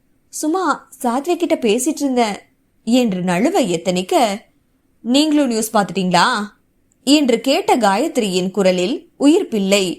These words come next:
நீலவேணி சங்கடமாக சாத்வியை பார்த்தார். அவளோ, "மா" என்க, அடுத்த நொடி பளாரென அறை விழுந்தது அவளது கன்னத்தில்.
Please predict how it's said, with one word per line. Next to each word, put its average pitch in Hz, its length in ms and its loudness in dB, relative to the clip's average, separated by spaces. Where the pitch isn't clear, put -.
நீலவேணி 311 720 2
சங்கடமாக 233 840 0
சாத்வியை 330 560 0
பார்த்தார். 196 720 -2
அவளோ, 202 580 2
"மா" 247 300 0
என்க, 202 640 0
அடுத்த 466 400 2
நொடி 262 540 0
பளாரென 349 540 2
அறை 381 320 2
விழுந்தது 202 720 0
அவளது 277 420 2
கன்னத்தில். 208 580 0